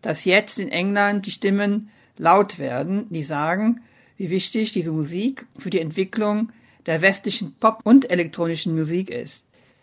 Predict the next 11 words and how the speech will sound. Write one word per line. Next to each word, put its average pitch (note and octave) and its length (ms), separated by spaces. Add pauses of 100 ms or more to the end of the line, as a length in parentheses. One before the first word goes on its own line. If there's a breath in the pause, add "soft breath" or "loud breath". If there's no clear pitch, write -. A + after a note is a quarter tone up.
Der D#3+ 100
Krautrock C4+ 680
gab A#3 300
den B3 100
Schlüssel C4 500 (160)
zur - 160
Entwicklung B3+ 760 (100)
von F3+ 220
Bewegungen A3 920
wie E3+ 140
Elektronika, A#3 1040